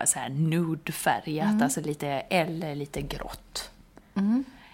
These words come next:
Speaker 1: Grått och nude är ju snyggare på sommaren än en svart pump.
Speaker 2: Mm, mm.
Speaker 1: Men å andra sidan så kan en svart pumps, pump
Speaker 2: Mm.
Speaker 1: kan liksom vara både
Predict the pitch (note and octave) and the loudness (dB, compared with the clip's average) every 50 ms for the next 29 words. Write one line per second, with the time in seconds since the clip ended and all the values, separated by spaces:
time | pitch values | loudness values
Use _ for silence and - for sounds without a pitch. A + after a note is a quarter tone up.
0 | - - - - F#3 F3+ - G#3+ A3 C4+ E4 E4+ - - - - - - G#3 F#3+ | -20 -6 -2 -2 2 4 4 6 8 10 8 8 6 2 -8 -8 -4 -4 -2 -4
1 | - - G3 G3+ F#3+ E3+ D3+ D3 E3+ F#3+ F#3 E3+ E3 E3+ E3 D#3+ - F#3+ F#3 E3+ | 0 4 6 6 6 6 4 2 0 0 0 2 2 2 2 2 2 2 2 2
2 | D3+ C#3+ C3 C3+ C#3 - - - - F3+ F3+ F3 D#3+ D#3 C#3+ D3+ F#3+ D4 F#4+ F#4 | 2 0 -2 -4 -6 -8 -6 -2 2 2 2 2 0 0 0 4 4 4 4 4
3 | F4+ - - - - - F3+ E3+ D3+ C#3+ C#3 C#3 C3+ C3+ C3 - - - _ _ | 0 -8 -14 -12 -6 -4 -4 -2 -2 -4 -4 -6 -8 -10 -12 -16 -20 -20 _ _
4 | - - - C#3+ C#3 - - - - - - - - - G#3 G#3 G#3 G#3 G#3+ A3+ | -14 -10 -8 -6 -4 -4 -4 -4 -6 -10 -12 -14 -4 0 4 6 6 8 8 6
5 | B3 A#3 A#3 - - F#3+ F#3 F#3 G3+ A3+ A3+ - - - - - F#3 F#3 F3 F3+ | 6 4 2 -2 -2 0 2 2 2 2 0 -2 -8 -18 -4 0 2 4 6 6
6 | F#3+ - - - - F4+ G4+ G#4+ G#4+ G#4 F4 D#4+ C#4 B3+ - - A3 F3 - C3+ | 4 2 2 2 4 6 6 6 6 4 6 6 6 6 6 4 2 0 -2 -2
7 | - - - - - F3+ F3 E3 E3 - - - C4 C#4+ D4 - - - - - | -2 -2 -4 -2 -2 0 0 0 0 -2 2 4 6 6 6 4 0 -12 -10 -8
8 | - C3 C3 C#3+ F#3 A#3 B3 - - - - - - - - - - - - - | -6 -6 0 4 4 4 4 4 0 -8 -6 -6 -6 -6 -8 -12 -20 -20 -16 -16
9 | A3 - - - D#3+ D#3 G3 A3 A3 - - - - - - - - - - - | -14 0 4 4 6 6 6 4 4 2 0 0 0 0 0 -2 -12 -20 -20 -12
10 | - - G3 G3 G3+ F#3+ E3+ D#3+ D#3+ - - F3 F3 - - F#3+ F3 F3+ F3+ F3+ | -4 0 4 6 6 6 4 0 -4 -6 -4 -4 -4 -2 0 2 2 4 4 4
11 | F3+ F3 E3+ D#3+ E3 F3 - - G#3+ A3+ B3 F#3+ E3 E3+ F3 C#4+ G4+ | 4 4 2 0 -4 -4 0 0 2 4 6 6 6 6 8 8 6